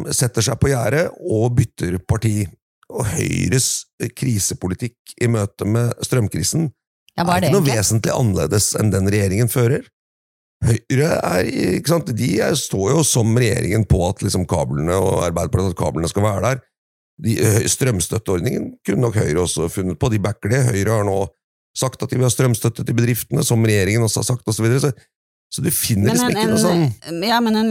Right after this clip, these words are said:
Speaker 2: men en, ikke sant, pass på at den blir, at den blir treffsikker, og at den ikke blir dum, og at den ikke blir overdreven og alt sånt. Så jeg synes jo Arbeiderpartiet og Høyre er jo en sånn slags allianse nå i, i, i den krisa.
Speaker 1: Ja, og så er det jo også veldig mange da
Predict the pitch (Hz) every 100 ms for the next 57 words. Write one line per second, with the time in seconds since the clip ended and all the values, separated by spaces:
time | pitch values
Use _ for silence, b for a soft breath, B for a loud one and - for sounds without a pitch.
0 | 190 214 220 226 214 202 202 - 196 -
1 | 147 143 175 156 156 151 123 175 170 160
2 | 160 147 - 113 - 127 131 - 139 135
3 | 135 139 127 123 123 123 131 120 131 127
4 | 113 113 117 117 113 117 147 170 175 196
5 | 175 180 151 151 139 127 - - 151 139
6 | 123 139 262 254 156 151 143 127 127 -
7 | 120 131 117 113 - 135 120 117 120 117
8 | - _ _ _ - 139 - 151 135 127
9 | 131 - 113 - - _ 147 175 175 175
10 | 170 165 127 156 147 147 123 120